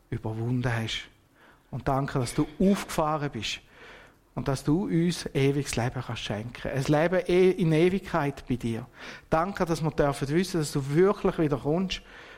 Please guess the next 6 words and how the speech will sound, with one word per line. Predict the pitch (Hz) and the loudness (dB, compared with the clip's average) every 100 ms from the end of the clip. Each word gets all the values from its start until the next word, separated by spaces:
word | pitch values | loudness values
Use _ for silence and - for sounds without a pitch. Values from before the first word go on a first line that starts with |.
| - - | -16 -4
und | 127 | 0
uns | 139 131 127 | 0 0 0
heimholst | 127 147 131 131 113 - - - _ | 2 2 0 -2 -2 -6 -12 -20 _
an | 123 127 | -6 0
den | 135 151 - | 2 2 2
Ort, | 143 139 - | 0 0 -4